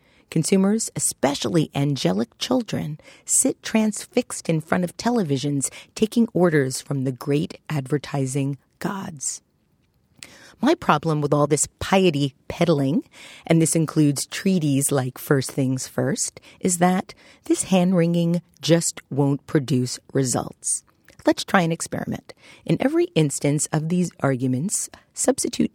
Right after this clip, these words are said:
the word speech for advertising. No one goes around claiming that everyone who speaks should only speak about good things,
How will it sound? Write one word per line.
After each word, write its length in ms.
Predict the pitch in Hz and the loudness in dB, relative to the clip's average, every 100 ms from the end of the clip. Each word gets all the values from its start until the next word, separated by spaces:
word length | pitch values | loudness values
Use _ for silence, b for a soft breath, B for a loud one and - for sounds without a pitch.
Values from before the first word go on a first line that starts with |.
| - | -2
the 100 | 160 | 2
word 340 | 147 143 139 _ | 4 2 -2 _
speech 880 | - - - - 160 180 - - - _ | -6 -4 -4 -2 -2 -2 -8 -12 -14 _
for 220 | _ - - | _ -2 0
advertising. 800 | 143 135 135 131 131 131 127 - b b b | 0 0 -4 -2 -2 -2 -4 -8 b b b
No 80 | 143 | 2
one 140 | 143 | 4
goes 240 | 170 185 208 | 6 4 4
around 340 | 196 180 185 | 4 4 2
claiming 560 | - 165 151 151 151 160 B B | 2 2 4 2 0 -4 B B
that 140 | 151 | 0
everyone 460 | 139 135 151 147 147 | 0 0 0 2 2
who 120 | 156 | 2
speaks 640 | 160 - - 135 - - - b b | 0 -2 0 -2 -2 -10 -12 b b
should 240 | - 165 - | 0 0 2
only 280 | 143 143 | 2 2
speak 500 | 143 - - 311 - | 0 -4 2 2 2
about 260 | - 139 - | -4 -6 -4
good 200 | 135 120 | -4 -4
things, 560 | - 135 139 220 - | -2 0 0 -2 -4